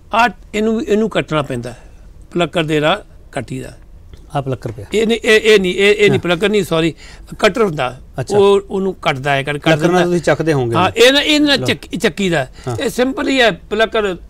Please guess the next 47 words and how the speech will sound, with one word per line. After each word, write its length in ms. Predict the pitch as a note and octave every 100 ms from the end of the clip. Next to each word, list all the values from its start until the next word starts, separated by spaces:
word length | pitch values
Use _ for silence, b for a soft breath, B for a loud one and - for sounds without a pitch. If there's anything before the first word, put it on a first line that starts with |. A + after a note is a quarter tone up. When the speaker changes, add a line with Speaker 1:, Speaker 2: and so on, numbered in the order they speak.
| - D#3 E3 -
Speaker 1:
ਔਰਤਾਂ 320 | E3 E3+ G3
ਇਸਤੇਮਾਲ 420 | F#3 G3 F#3 F3
ਕਰਦੀਆਂ। 500 | F3 F3+ F3+ F3+ E3+ E3+ B2+
Speaker 2:
ਹਾਂ। 180 | A#2 G#2 - - -
Speaker 1:
ਆ, 120 | D3+ -
ਆਈਬ੍ਰੋ 320 | D#3 D#3 E3+
ਵਾਸਤੇ 340 | D#3+ C#3+ D3+
ਉਹੀ 320 | D3+ D3 C3+
ਹੈ। 60 | C#3
Speaker 2:
ਹਾਂ। 100 | C3 B B B E3+
Speaker 1:
ਜਿਵੇਂ 220 | F#3 G3
ਡੈਂਟਿਸਟ 500 | D#3 F3+ E3+ F#3+ F3
ਦੰਦ 340 | C#3+ E3 D#3+
ਸਾਫ਼ 300 | E3 E3+ E3+
ਕਰਦੇ 300 | F#3+ F3+ F3+
ਹੁੰਦਾ 220 | E3+ F#3+
ਨਾ, 60 | -
ਕੁੰਡੀ 400 | - A#3+ G#3 A3
ਜਿਹੀ 100 | G#3+
ਵਾਲਾ 240 | G#3+ G3+ -
Speaker 2:
ਹੂੰ। 180 | C3 A2+
Speaker 1:
ਕਰਦੇ, 340 | - F3 F3+ E3+ B B
ਉਹੀ 160 | C#4+ G3
ਸਟਾਈਲ 280 | - F3+ F3
Speaker 2:
ਕੀ 100 | G#3
ਇਹਨੂੰ 140 | F#3+
Speaker 1:
ਕੱਢਣੀ। 180 | F#3 D#3+ -
Speaker 2:
ਮੋਚਨਾ 520 | C#3+ C#3 D3 F#3 F#3+
ਟਾਈਪ 300 | F3+ F3+ F3
ਮੰਨੀਏ? 360 | E3 D3+ C#3+ A#2+ - - -
Speaker 1:
ਇਹ 80 | G#3+
ਮੋਚਨਾ 320 | A3 G3 A#3
ਹੀ 60 |
ਸਮਝੋ, 220 | G3 G3+ G3
ਮੋਚਨਾ 360 | G3+ G3 G#3+
ਪੰਜਾਬੀ 360 | G3 G3+ G3+ G3
'ਚ 40 |
Speaker 2:
ਅੱਛਾ। 80 | G#3
Speaker 1:
ਮੋਚਨਾ 260 | F3+ F3+ G#3+
ਹੀ 60 |
ਕਹੋਗੇ, 280 | D#3+ D#3 C3+
ਮੋਚਨਾ 340 | D#3 F3+ G#3+
ਹੀ 140 | G3+ D3
ਹੈ। 40 |
Speaker 2:
ਅੱਛਾ। 280 | C#3 - A#2+
Speaker 1:
ਫਲੈਟ 400 | - F#3+ F#3 F3+
ਮੋਚਨਾ, 420 | G3 G3+ G#3+ A#3